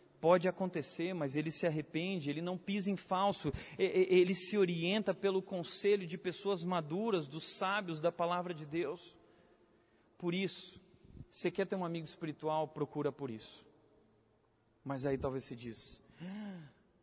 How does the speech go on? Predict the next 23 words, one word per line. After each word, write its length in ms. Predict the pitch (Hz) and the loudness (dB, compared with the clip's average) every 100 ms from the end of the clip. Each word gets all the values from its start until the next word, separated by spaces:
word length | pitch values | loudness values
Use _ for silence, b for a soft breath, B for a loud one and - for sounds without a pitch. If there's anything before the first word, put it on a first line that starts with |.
| _ _ _ - | _ _ _ -12
"Puxa, 480 | 117 113 120 - 160 | -8 -6 -8 -6 -6
Tiago, 240 | - 123 | -2 -2
mas 220 | 120 120 | -2 -2
aí 160 | 135 143 | 0 0
o 100 | 180 | 0
nível 800 | 165 151 151 160 175 190 208 233 | 0 2 2 4 6 4 4 0
foi 200 | - - | 0 -2
lá 120 | - | -2
pra 160 | - 466 | -2 -4
cima." 520 | - 208 185 135 110 - - - _ _ _ _ _ _ _ _ _ _ _ _ | -4 -4 -2 -4 -8 -16 -20 -20 _ _ _ _ _ _ _ _ _ _ _ _
Pois 240 | - 165 131 | -4 -4 -4
é. 180 | 117 117 - - _ _ _ _ _ _ _ | -6 -8 -20 -20 _ _ _ _ _ _ _
Mas 160 | - 147 | -8 -6
não 120 | 151 | -4
é 80 | 151 | -4
isso 120 | 151 | -6
que 80 | - | -6
a 40 | |
Bíblia 200 | 139 139 | -6 -4
tá 120 | 135 131 | -4 -6
dizendo 320 | 120 127 123 | -6 -6 -6
pra 160 | 113 | -6
nós? 520 | 117 135 131 - - | -4 -6 -8 -12 -18